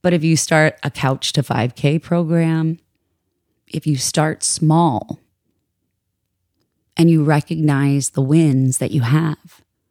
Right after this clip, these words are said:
each day will progress you closer and closer to yourself. When you are working from that space inside your body,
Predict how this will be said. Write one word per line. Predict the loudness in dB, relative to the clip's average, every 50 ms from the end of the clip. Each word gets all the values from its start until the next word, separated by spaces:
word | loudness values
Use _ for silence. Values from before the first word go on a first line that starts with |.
| _ _ _ _ _ _ _ _ _ _ _ _ _ _ _ _ _ _ _ _ _ _ _ _ _ _ _ _ -4
each | -4 -4 -2 -4 -8 -8 0
day | 0 2 2 2 0 0 -2 -2 -2 -4 -8 _ _ _ _ _ _ _ _ _ _ _ _ _ _ _ _ _ _ _ _ _ _ _ _ _ _ _ _ _ -6
will | -6 -6 -4
progress | -2 -4 -2 0 2 2 2 2 0 -2
you | -6 -6
closer | -8 -8 -4 0 2 2 2 2 0 0 0 0 0 -2 -2 -2
and | -2 -2 -2
closer | -2 -2 -2 0 0 0 0 -2 -2 -2 -2 0 -2 -2 -6 -8 _ _ _ _ _ _ _ -14
to | -8 -4 -4
yourself. | -2 -2 -4 -4 -6 -6 -8 -10 -12 -18 -20 -20 -20 _ _ _ _ _ _ _ _ _ _ _ _ _ _ _ _ _ _ _ _ _ _ _ _ _ _ _ _ _ _ _
When | 0 0 2 2
you | 2 0 0 0
are | 0 0 0
working | -2 -2 -2 -2 -2 -4 -6 -8 -6 -6 -4 -2 -2 -2 -4 -4 _ _ _ _ _ _ _ _ _ _ _ _ _ _ _ _ _ _
from | _ 0 2 4 4
that | 2 2 0 -4
space | -6 -6 -6 -2 0 2 2 2 2 0
inside | 0 2 4 4 4 2 -2 -2 -2 -2 -2 -2
your | -2 -4
body, | -4 -4 -4 -2 -2 -2 -2 -2 -2 -4 -4